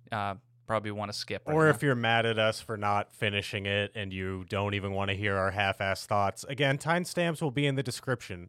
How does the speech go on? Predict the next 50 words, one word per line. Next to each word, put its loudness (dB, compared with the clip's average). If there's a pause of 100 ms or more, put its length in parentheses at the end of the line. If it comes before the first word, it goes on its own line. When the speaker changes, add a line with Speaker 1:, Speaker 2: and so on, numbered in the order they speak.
Speaker 2:
Um, -8 (120)
check 2
Speaker 1:
Yeah. -4
Speaker 2:
it 0
out. -2
Speaker 1:
I 8
will 10
defend 4
myself 6
and 0
say 6
I 6
did 0
try 6
it 2
and -2
I 2
dropped 2
it. 0
And -2
I 2
did -4
say 2
if, -2
if -4
shows 0
are 0
not 2
good, 0
even -4
if -2
seasonals, -4
I 2
know 2
a 4
lot 4
of -4
people -6
drop 0
shows -2
of -8
their -2
seasonals -6
from -2
Speaker 2:
Sure. 4
Speaker 1:
other 4
podcasts. 0
I 0
get 2
it. -6